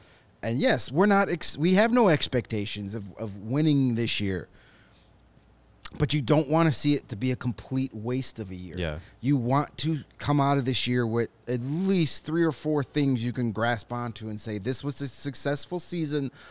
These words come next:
Speaker 1: for this young player and his progression," or, l-, you know, Luke Richardson being able to do this as a coach. Um, it's gonna be a real big learning experience for Luke Richardson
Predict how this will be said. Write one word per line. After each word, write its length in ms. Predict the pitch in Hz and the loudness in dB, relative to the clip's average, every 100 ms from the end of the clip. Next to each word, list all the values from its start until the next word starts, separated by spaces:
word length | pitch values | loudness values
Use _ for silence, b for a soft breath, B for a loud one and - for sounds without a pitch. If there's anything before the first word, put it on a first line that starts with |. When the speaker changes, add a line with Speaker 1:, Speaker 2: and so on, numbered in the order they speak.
| B | B
Speaker 1:
for 580 | - - 170 156 139 127 b b b | -14 0 4 6 4 2 b b b
this 420 | - 104 143 147 | -8 0 2 2
young 220 | 151 143 127 | 2 2 0
player 360 | 120 123 113 | -2 -2 -2
and 100 | 110 | -2
his 160 | 113 95 | -6 -8
progression," 580 | 104 101 98 87 101 92 | -8 -6 -6 -6 -8 -8
or, 360 | - 110 110 101 b b b b b _ - 104 | -4 0 0 -2 b b b b b _ -14 -10
l-, 280 | 120 123 - - | -8 -8 -12 -8
you 120 | 127 | -4
know, 220 | 110 92 95 | -2 -4 -4
Luke 220 | 127 - | -6 -2
Richardson 680 | 139 - 127 - 117 104 104 | -2 -2 -4 -2 0 0 -2
being 320 | 95 123 127 | -4 -2 2
able 240 | 127 123 123 | 2 0 -2
to 140 | 131 | -4
do 180 | 117 135 | -2 0
this 280 | 131 127 - | 0 -2 -4
as 200 | 110 110 | -8 -8
a 60 | |
coach. 640 | 110 - 143 - - - - b b b b - | -8 -8 -6 -6 -6 -8 -8 b b b b -12
Um, 380 | 90 90 - - _ _ _ - | -8 -6 -8 -12 _ _ _ -10
it's 100 | - | 0
gonna 180 | 180 | 2
be 100 | 190 | 4
a 40 | 156 | 4
real 420 | 123 139 160 165 | 4 6 6 6
big 360 | 156 151 151 139 | 4 4 2 2
learning 400 | 135 135 143 131 | 2 2 2 0
experience 480 | 127 - 117 113 107 | -4 -2 -2 -2 -4
for 120 | 110 | -4
Luke 200 | 110 107 | -4 -4
Richardson 600 | 110 104 104 107 104 | -6 -6 -8 -4 -4